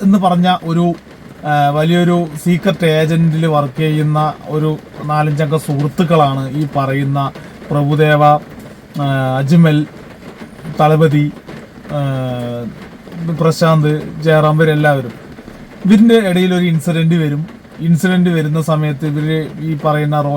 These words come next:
ഏജന്റിലെല്ലാം കൂടി ഇവര് സ്പ്ലിറ്റ് ആവും. സ്പ്ലിറ്റ് ആയതിനു ശേഷം വേറൊരു സന്ദർഭത്തിൽ ഇതേപോലെ ഒരു അതിൽ തന്നെ ചേരാ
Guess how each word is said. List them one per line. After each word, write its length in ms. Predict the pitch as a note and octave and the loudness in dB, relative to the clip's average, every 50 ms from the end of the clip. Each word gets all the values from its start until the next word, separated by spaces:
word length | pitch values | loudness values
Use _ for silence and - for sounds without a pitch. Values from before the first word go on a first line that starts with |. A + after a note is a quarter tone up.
| D3 | -2
ഏജന്റിലെല്ലാം 500 | D3 C3+ C#3+ C#3+ C#3+ C#3+ C#3 C#3 C#3+ C#3+ C#3 | -4 -4 -4 -4 -4 -4 -2 -2 -2 -2 -2
കൂടി 120 | C#3 C#3+ C#3 | -4 -4 -4
ഇവര് 180 | C3+ C#3 C#3+ D3 - | -4 -4 -4 -4 -6
സ്പ്ലിറ്റ് 360 | - - C#3 C3 B2 - - D3+ C#3 | -6 -6 -8 -8 -6 -4 -2 0 0
ആവും. 160 | C3 B2+ C3 - - - - - - - - - - - - - - | 0 -2 -8 -12 -16 -20 -20 -20 -20 -20 -18 -20 -20 -18 -18 -18 -14
സ്പ്ലിറ്റ് 340 | - - F3 F3 D3+ - G3 F3+ | -6 -2 0 0 2 4 4 4
ആയതിനു 240 | F3 F3 F3 F3 D#3 - | 6 6 4 4 2 2
ശേഷം 280 | E3 D#3 D#3 C#3+ D#3+ D#3 D#3 D3+ | 0 0 0 0 0 -2 0 0
വേറൊരു 300 | D#3 D#3 D#3+ D#3+ E3 D#3+ D3 D#3 | 2 2 2 2 2 0 0 0
സന്ദർഭത്തിൽ 600 | D3 C#3 D3+ C#3+ C#3 D3+ C3+ D3+ D3+ C#3 D3+ D3 - - - - - - - D3+ | 0 0 -2 -2 -2 -4 -2 -2 -4 -4 -4 -8 -12 -16 -20 -20 -18 -12 -6 0
ഇതേപോലെ 420 | C#3+ D#3 D#3 D3+ D3+ D3+ D3+ D3+ D3+ - - - - - - - - - D3 D#3+ | 2 2 4 4 4 2 2 2 0 0 -2 -8 -18 -18 -18 -18 -16 -10 -6 -2
ഒരു 140 | E3 D#3+ E3 E3 D3+ A2+ D3 D#3 | 0 2 2 2 0 0 0 0
അതിൽ 160 | D3+ D#3+ D#3+ C#3+ | 0 0 2 2
തന്നെ 160 | E3+ E3 E3 D#3 - | 4 4 4 2 2
ചേരാ 320 | E3 D#3 D3+ D#3 D#3 D#3+ | 2 2 2 4 2 2